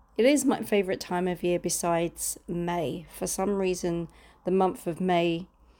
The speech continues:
um, is a period of excitement and trying something different. But don't know why, it just is. But yeah,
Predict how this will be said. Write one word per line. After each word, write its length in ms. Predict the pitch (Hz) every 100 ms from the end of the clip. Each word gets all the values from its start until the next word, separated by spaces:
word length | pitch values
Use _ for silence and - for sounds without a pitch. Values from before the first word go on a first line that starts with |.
| _ _ - - -
um, 480 | 180 175 165 175 - _
is 240 | 180 170 165
a 40 |
period 600 | 151 180 170 165 170 165 - 175
of 680 | 175 170 156 - - - -
excitement 840 | - - - 180 170 - 170 165 -
and 580 | 160 170 160 160 160 - - - - - _ _ _
trying 360 | - 185 170 165
something 420 | - 165 - 165 -
different. 440 | 180 - - - - _ - - _ _ -
But 300 | 170 - -
don't 180 | 226 240
know 80 | 240
why, 480 | 233 220 226 269 277
it 100 | 302
just 320 | - 180 - 180
is. 320 | 208 240 - -
But 260 | 185 185 - - _ 190
yeah, 280 | 170 175